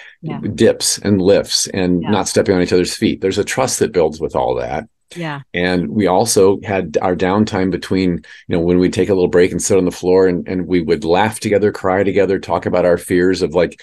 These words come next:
Speaker 2: "This movie's gonna be huge for Guillermo. Can, are we up to the task?" Both of us had that imposter syndrome
Speaker 1: I,
Speaker 2: thing.
Speaker 1: I remember you saying it. Um,
Speaker 2: Yeah.
Speaker 1: and I think we all can, can get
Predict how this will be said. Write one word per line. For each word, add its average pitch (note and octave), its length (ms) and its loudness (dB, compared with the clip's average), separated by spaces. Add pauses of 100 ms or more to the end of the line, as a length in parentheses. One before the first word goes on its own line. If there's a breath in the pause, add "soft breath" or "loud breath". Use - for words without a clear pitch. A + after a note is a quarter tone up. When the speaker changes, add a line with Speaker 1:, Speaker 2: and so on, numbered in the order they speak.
(140 loud breath)
Speaker 2:
"This A2 180 0
movie's G2 260 0
gonna F#2 180 0
be E2+ 120 -2
huge F#2+ 280 -2
for F#2+ 220 0
Guillermo. G2 580 2 (220 loud breath)
Can, F#2+ 300 -2
are F#2+ 160 2
we F#2+ 180 2
up - 140 -2
to G#2 100 -2
the F#2 100 0
task?" F#2 480 -2
Both A2+ 280 2
of F#2 100 4
us D#2+ 140 0
had E2 240 0
that D#2 200 0
imposter F2+ 520 -2
syndrome D#2+ 500 -2
Speaker 1:
I, - 40 -4
Speaker 2:
thing. E2 300 0
Speaker 1:
I F#3 100 -4
remember G#3 420 -2
you A3+ 120 -2
saying F3+ 460 -4
it. D3+ 300 -6
Um, D#3 360 -4
Speaker 2:
Yeah. A2 60 4
Speaker 1:
and C3+ 100 0
I F#3+ 140 -4
think C#4+ 180 -10
we A#3+ 220 -2
all F3+ 640 0
can, D#3 480 -8 (180)
can E3 220 -8
get D#3 180 -6